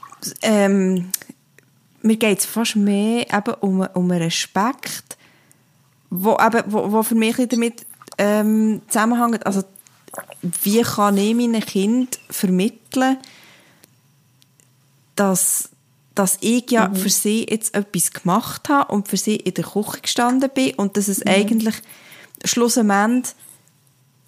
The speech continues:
Speaker 1: schon okay ist, wenn sie das nicht gern haben oder wenn sie es nicht wollen probieren, aus welchen Gründen auch immer, mit dem kann ich auch leben.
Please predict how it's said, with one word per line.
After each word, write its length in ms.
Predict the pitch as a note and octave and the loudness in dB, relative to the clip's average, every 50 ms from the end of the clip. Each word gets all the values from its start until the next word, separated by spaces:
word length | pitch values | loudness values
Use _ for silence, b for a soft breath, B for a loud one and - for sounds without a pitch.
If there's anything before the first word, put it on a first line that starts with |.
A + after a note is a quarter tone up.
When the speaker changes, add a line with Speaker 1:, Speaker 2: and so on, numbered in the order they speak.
| - - - - _ _ _ _ _ _ - | -20 -20 -20 -20 _ _ _ _ _ _ -4
Speaker 1:
schon 220 | - - - A#3 A#3 | -2 0 2 2 2
okay 580 | - C#4 C#4+ C#4+ - B3+ C4+ B3 B3+ C4 C4 | 4 2 2 0 0 0 2 2 2 2 2
ist, 140 | C4 C4 - | 2 0 0
wenn 160 | B3 B3 B3 | -2 -2 -2
sie 120 | B3 B3+ A#3+ | -2 -4 -4
das 180 | B3+ B3+ - | -2 -2 0
nicht 200 | C4 B3 B3 - | 0 -2 -2 0
gern 460 | - A3+ G3 F#3+ G#3 A#3+ C4 C4+ C4+ B3+ | 0 0 2 2 2 2 2 0 0 0
haben 320 | B3 A#3+ A#3+ B3 B3 - | 2 2 2 0 0 0
oder 300 | - G#3+ A3 A3 A#3+ G#3+ | 0 -2 -2 -2 -2 -2
wenn 220 | G#3+ G#3+ G#3+ A3+ A3 | -2 0 0 0 -2
sie 120 | - A3+ | -2 -2
es 460 | A3 - - - - - - - - - | -4 -4 -4 -4 -4 -4 -6 -6 -8 -10
nicht 480 | - G#2+ C3 G#3+ A3 A3+ A3 A3+ G#3+ G3+ | -8 -4 0 2 2 2 0 0 -2 0
wollen 260 | G#3+ G#3+ G#3+ A3 A3 | 0 2 0 0 0
probieren, 520 | - G#3+ G#3 - G3+ G#3 A3+ A#3 A3+ A3+ | 0 -2 -2 -2 -2 -2 -2 0 0 0
aus 140 | A3 G#3+ - | 0 0 0
welchen 280 | G#3 G#3+ G#3+ A3 A3 A3 | 0 0 0 0 0 -2
Gründen 340 | - G3+ G#3+ A3 A3 A3+ - | 0 0 2 2 2 0 0
auch 40 | - | 0
immer, 240 | F#3+ G#3+ A#3+ C4 C4 | 0 2 2 2 2
mit 200 | A#3 G#3+ - - | 2 0 0 0
dem 120 | G3+ A3 | -2 -2
kann 180 | - - G#3+ G3 | 0 0 0 0
ich 140 | F#3+ - - | 0 0 2
auch 100 | F#3+ A3+ | 2 2
leben. 400 | A#3+ B3+ C4 C4+ C4 C#4+ D4+ | 4 2 2 2 0 0 -2